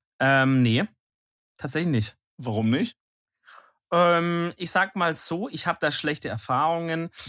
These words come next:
Speaker 2: <laughs>
Speaker 1: gemacht mit Nudes im Internet verschicken.
Speaker 2: Hast du schon mal Nudes verschickt?
Speaker 1: Äh, Stichwort Dickpics.
Speaker 2: Hast du schon mal Nudes verschickt?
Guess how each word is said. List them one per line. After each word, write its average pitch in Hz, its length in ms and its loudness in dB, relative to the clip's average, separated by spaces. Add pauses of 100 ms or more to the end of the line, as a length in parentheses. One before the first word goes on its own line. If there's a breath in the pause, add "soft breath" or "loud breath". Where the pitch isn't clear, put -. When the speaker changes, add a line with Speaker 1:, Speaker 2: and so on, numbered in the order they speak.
(120)
Speaker 2:
<laughs> 139 140 -10
Speaker 1:
gemacht 127 320 0
mit 135 140 -6
Nudes 139 380 2
im 123 80 -2
Internet 175 560 -2
verschicken. 208 520 -4 (200)
Speaker 2:
Hast 156 160 0
du 147 40 0
schon - 140 0
mal 131 80 2
Nudes 127 220 2
verschickt? 131 360 2
Speaker 1:
Äh, - 40 -20 (340)
Stichwort 147 540 0
Dickpics. - 560 -6 (160)
Speaker 2:
Hast 151 160 0
du 156 40 -2
schon 131 140 0
mal 131 60 2
Nudes 131 180 2
verschickt? 113 400 -2